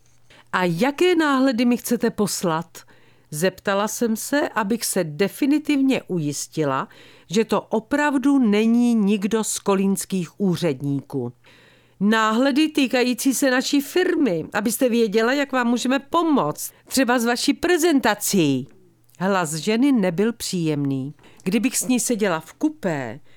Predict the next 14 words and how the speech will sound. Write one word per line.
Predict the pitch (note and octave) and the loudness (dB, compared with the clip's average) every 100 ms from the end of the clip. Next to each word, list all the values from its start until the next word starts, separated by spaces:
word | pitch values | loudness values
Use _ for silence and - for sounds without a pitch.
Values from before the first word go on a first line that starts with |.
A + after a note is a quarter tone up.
| - - | -20 -4
a | E3 | 0
ona | G#3 A3+ G#3 | 2 2 0
s | - | -2
někým | G#3+ G3+ - F3+ F3 E3+ | 0 0 0 -2 0 0
mluvila, | E3+ G#3+ D4 A3+ A#2 - - _ _ | -2 -2 -2 -2 -6 -10 -20 _ _
přesedla | - A3+ G#3 B3 A#3 B3+ | -4 -2 -2 -2 -2 -2
bych | A3 A#3+ | -4 -6
si | - - | -6 -2
jinam. | A#3 G#3 F3+ C3+ A2 A2 A#2 - - - - - - - | -2 0 0 -2 -4 -10 -14 -16 -20 -20 -20 -20 -18 -4
Jak | G3 G#3 | -2 0
vůbec | E4 E4+ F4+ - | 0 2 0 0
může | A#3+ B3+ B3 C#4+ | 2 2 2 2
někdo | C4 B3+ C4+ | 2 2 0
rozhodnout, | C4 A3 G#3 F#3 A3 G3 G#3 G3 G3+ B3 | 0 0 -2 -2 -2 0 -2 0 -2 -6